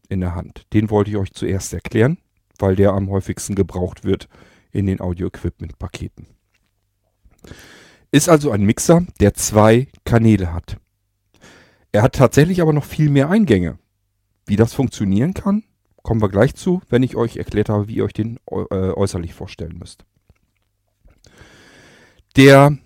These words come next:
Handmixer ist circa vier Zentimeter dick. Das ist so die Dicke von dem Ding. Und ungefähr ist er auch so breit unten, dort an der Schmalseite, wo das Kabel eben auch rauskommt. Da dürfte er so circa vier Zentimeter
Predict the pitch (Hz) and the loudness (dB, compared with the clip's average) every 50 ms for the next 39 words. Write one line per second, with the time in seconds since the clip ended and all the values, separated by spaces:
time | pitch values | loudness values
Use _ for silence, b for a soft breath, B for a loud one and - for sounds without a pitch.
0 | _ - - 139 170 196 190 202 208 - - - 185 185 - - 147 - - _ | _ -2 0 0 0 2 0 -2 -2 -2 -2 0 0 0 0 -2 -2 -2 -4 _
1 | _ - - - 160 180 _ - 185 180 180 185 - _ _ _ _ _ _ _ | _ -8 4 4 4 4 _ 4 6 6 6 4 2 _ _ _ _ _ _ _
2 | _ _ _ - - - 147 170 175 - - - 135 131 127 - 120 113 117 113 | _ _ _ -20 -12 -4 2 2 2 4 4 2 2 2 2 -2 -2 -2 -2 -2
3 | - 113 110 120 123 _ _ - 87 _ - 117 - - - - - - _ _ | -2 -2 -2 -2 -6 _ _ -20 -4 _ 2 2 2 0 -10 -10 -10 -20 _ _
4 | _ _ _ _ _ _ _ _ _ _ _ - 107 101 - 110 - - 110 101 | _ _ _ _ _ _ _ _ _ _ _ -6 -6 -6 -6 -10 -6 -6 -4 -4
5 | 101 92 90 95 - 101 - - 95 90 87 85 78 80 80 - _ _ _ _ | -4 -4 -4 -4 -4 -4 -4 -4 -6 -6 -6 -8 -8 -10 -12 -12 _ _ _ _
6 | b b b b b b b b b b b b b b _ - 160 240 247 - | b b b b b b b b b b b b b b _ 6 6 6 4 -2
7 | - - _ _ _ _ _ - 127 170 214 247 226 190 - - 165 156 151 - | -10 -20 _ _ _ _ _ 0 4 4 4 6 4 2 0 2 2 2 2 2
8 | - 131 - - - - 135 123 107 - 95 98 110 104 - - - _ _ _ | 0 -8 -8 -8 -6 0 0 0 0 0 0 0 0 -2 -2 -8 -16 _ _ _
9 | - - 127 123 104 110 - 110 117 117 107 - - - _ - 139 127 135 - | -4 -2 -2 -2 -2 -2 2 6 6 6 6 4 0 -12 _ 0 0 0 0 -2
10 | - 98 95 80 _ _ _ _ - 117 120 131 - - 113 107 104 101 - - | -4 -6 -6 -6 _ _ _ _ 0 2 2 2 2 -2 -2 -2 -2 -2 -2 0
11 | 107 104 107 120 135 - 139 127 127 - 131 113 120 117 113 110 - _ - 127 | 2 4 4 4 4 4 4 2 4 2 0 -4 -2 -4 -4 -4 -4 _ -4 -2
12 | 110 113 113 101 73 92 87 85 - - - - - - 87 - - _ - - | -2 -2 -2 -4 -6 -6 -8 -8 -12 -14 -14 -14 -10 -10 -10 -10 -10 _ -12 -14
13 | - - - b b b b b b b b b b b b - 120 110 147 208 | -12 -14 -20 b b b b b b b b b b b b 2 2 4 4 0
14 | - - - 147 123 127 113 - - - 175 185 - 170 151 143 143 - - - | 0 0 -2 -2 -2 -2 -6 -6 2 2 2 4 4 2 2 2 0 -2 -4 2
15 | 135 135 - - - 120 113 110 113 104 98 101 95 - 104 98 98 101 | 2 2 2 4 2 2 2 2 -4 -2 -2 -4 -2 0 0 0 0 -2